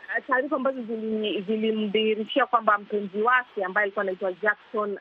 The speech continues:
Adhiambo, ah, alikuwa ameki-, amekiri kwamba yeye ndo ali-, amehusika katika mauaji hayo. Na kwa hivyo wiki hii aliomba koti im-, imruhusu aende nyumbani akashughulikie familia,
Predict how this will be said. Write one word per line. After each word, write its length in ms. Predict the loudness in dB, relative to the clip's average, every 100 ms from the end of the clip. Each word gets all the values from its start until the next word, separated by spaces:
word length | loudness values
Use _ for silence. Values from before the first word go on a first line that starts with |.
| -6
Adhiambo, 680 | -8 -4 0 0 0 -2 -2 -10 -20 -20 -10
ah, 380 | 2 4 4 0
alikuwa 460 | -4 -6 -2 0 0
ameki-, 400 | -2 -4 -4 -4
amekiri 720 | -2 0 -4 -4 -4 -2 -2
kwamba 300 | -2 0 2
yeye 200 | 2 0
ndo 200 | 0 2 2 2
ali-, 220 | -2 -6 -14 -20 -4 -2
amehusika 640 | 0 2 0 -2 -10 -8 -4
katika 300 | -4 -4 -2
mauaji 440 | 0 0 -2 -4
hayo. 440 | 0 0 0 -8 -14 _ _ -20 -8
Na 140 | -2 2
kwa 100 | 2
hivyo 140 | 2
wiki 220 | -2 -6
hii 120 | -2 -2
aliomba 420 | 0 -2 0 -2
koti 380 | 0 -2 -2 -4
im-, 260 | -2 -4 -4 -2
imruhusu 680 | 0 0 0 -2 -2 -2 2
aende 300 | 0 0 -4
nyumbani 520 | -4 -2 0 0 0
akashughulikie 760 | -2 -4 -4 -6 -4 -6 -6 -6
familia, 540 | -4 -4 -4 0 -2